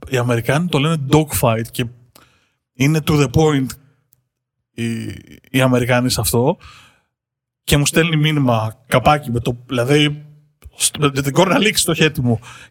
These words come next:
«Κοίτα να δεις που δεν θα κερδίσει τη Βιλερμπάν». Δεν απαντάω, γιατί εγώ σε αυτά δεν, δεν, περιμένω να δω την αλήθεια του παρκή για να απαντήσω, αλλά, ε, καταλάβαινα πώς το έλεγε.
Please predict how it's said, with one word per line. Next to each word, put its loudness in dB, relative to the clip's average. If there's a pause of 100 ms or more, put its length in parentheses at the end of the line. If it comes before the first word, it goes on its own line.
«Κοίτα 2
να 2
δεις 0
που -4
δεν 2
θα -2
κερδίσει 0
τη 0
Βιλερμπάν». 2 (1700)
Δεν 4
απαντάω, 2
γιατί -4
εγώ -2
σε -6
αυτά 2
δεν, -2
δεν, -2 (220)
περιμένω 2
να 2
δω 2
την -6
αλήθεια -2
του -10
παρκή 0
για 0
να 0 (540)
απαντήσω, 0
αλλά, 0 (100)
ε, -20 (960)
καταλάβαινα 0
πώς -6
το 0
έλεγε. 0